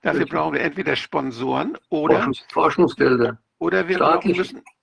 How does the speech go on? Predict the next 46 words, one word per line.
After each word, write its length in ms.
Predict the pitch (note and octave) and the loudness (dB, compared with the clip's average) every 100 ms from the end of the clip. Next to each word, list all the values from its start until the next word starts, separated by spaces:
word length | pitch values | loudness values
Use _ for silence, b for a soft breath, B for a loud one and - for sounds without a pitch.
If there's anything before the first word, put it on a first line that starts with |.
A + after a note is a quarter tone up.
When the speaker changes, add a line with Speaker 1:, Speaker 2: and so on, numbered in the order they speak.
| - | -6
Speaker 1:
wir 120 | E3+ | -4
müssen 260 | F3+ - | -2 -2
einen 140 | E3+ F3 | -4 -2
Forschungsantrag 840 | - B3 - F3 - E3 - C#3+ | -4 -4 -6 -6 -2 -2 -2 2
Speaker 2:
Ja. 140 | F#3 A3+ | 2 2
Speaker 1:
stellen, 500 | - D3+ C#3+ F3 F#3 B | 0 0 2 0 -6 B
Speaker 2:
Ja. 160 | D#3+ E3 | 2 2
Speaker 1:
und 120 | D#3 | 0
zwar 240 | - D#3+ E3 | -4 0 0
öffentlich 520 | A3 - G3 D3 C3 | 0 -4 -4 -4 -2
an 60 | D#3+ | -2
die 100 | D#3+ | -2
Deutsche 300 | D#3 D3+ - | -4 -4 -6
Forschungsgemeinschaft. 1080 | - G#3+ G#3+ G#3 - B3 D#3+ C#3 A#2+ F#3+ F#3 | -4 -4 -4 -8 -8 -6 0 0 0 -4 -2
Dann 120 | D#3 | 0
sollen 220 | F3 E3+ | 2 2
die 60 | D#3 | 2
Speaker 2:
Ja. 140 | B3+ | 2
Speaker 1:
beantworten. 580 | G#3+ A3 A#3+ F3+ G#2+ - _ - - - | 0 -2 -2 -4 -6 -18 _ -20 -20 -6
Speaker 2:
Ja. 220 | C#3 D3+ - _ _ _ _ - | -2 -2 -6 _ _ _ _ -18
Das 100 | - | -4
haben 120 | C3 D3+ | 0 4
wir 80 | |
ja 120 | D3+ C#3 | 4 4
auch, 200 | A#2 - B B | 0 -8 B B
das 80 | - | -2
haben 140 | C#3+ | 2
wir 120 | D3+ | 4
auch 140 | C#3+ - | 2 2
geschrieben 560 | - - C#3+ F3+ G3 | 0 0 0 0 0
in 160 | D#3 D#3 | -2 -4
so, 160 | C3+ D#3 | -2 -2
in 140 | C#3+ | -2
unserem 300 | D3+ D3+ C#3+ | -4 -2 -2
Unterstützungsbrief, 960 | D3 C3+ A#2+ E3+ F#3 D#3+ A#2+ - - F#3 F#3+ - B B B | 0 0 2 2 2 0 -6 -6 -2 -4 -4 -16 B B B
den 140 | D3 | 2
wir 80 | C3+ | 4
dem 260 | C#3 B2 - | 4 2 0
Bundesgesundheitsminister 1300 | - F3 F3 - C#3+ E3+ E3+ D#3 - D#3 E3+ - D3 | 2 4 4 -2 2 2 4 4 2 -2 -2 -2 -4
und 120 | C#3+ | -4
dem 160 | B2 | -4
Landesgesundheitsminister 1160 | A#2+ C3+ D#3+ - - D3+ D#3 C#3 - C3+ C3 A#2+ | -4 -4 -4 -6 -6 -2 2 2 0 -2 -2 -4
von 200 | B2+ A#2+ | -2 -2
Bayern 360 | A#2 B2 D3+ D#3+ | 0 2 0 -2
geschickt 380 | E3 C#3 - | -6 -8 -2
haben 240 | D#3+ E3 | 0 0